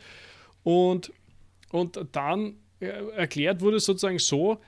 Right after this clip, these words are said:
eben wieder, dass die Führungskraft ja fachlich gar keine, keinen, keinen, also sich A nicht auskennen muss und auch nicht, äh, da einwirken soll auf,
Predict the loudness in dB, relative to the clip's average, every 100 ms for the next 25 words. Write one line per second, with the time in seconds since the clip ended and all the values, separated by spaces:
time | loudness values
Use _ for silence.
0 | -2 0 2 0 2 4 4 2 0 -2
1 | 2 2 2 0 0 0 2 0 0 -2
2 | 0 -2 -2 -2 -2 0 0 2 0 2
3 | 2 0 -2 -4 -2 0 -2 -4 -4 -4
4 | -2 -2 0 0 0 -2 -2 -2 0 0
5 | 0 0 0 0 0 2 2 2 -2 -2
6 | 0 0 0 -4 -6 -6 -6 0 0 2
7 | -2 0 0 -2 -4 -2 0 0 0 0
8 | -2 -4